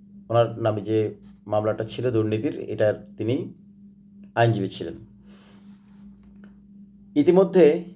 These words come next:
বাগেরহাট বিএনপিতে এইচ এম সেলিম, সেলিম স্যার নিষ্ক্রিয় হয়ে পড়েন। জনাব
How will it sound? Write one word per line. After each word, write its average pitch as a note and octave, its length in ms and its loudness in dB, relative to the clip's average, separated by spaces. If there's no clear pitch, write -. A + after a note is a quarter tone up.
বাগেরহাট D#3 400 2
বিএনপিতে C3 880 -2
এইচ C#3 280 2
এম D3+ 100 4
সেলিম, C3 560 0
সেলিম C3 300 0
স্যার C#3+ 400 2
নিষ্ক্রিয় B2 480 0
হয়ে C#3+ 360 0
পড়েন। C3+ 300 0
জনাব B2 480 4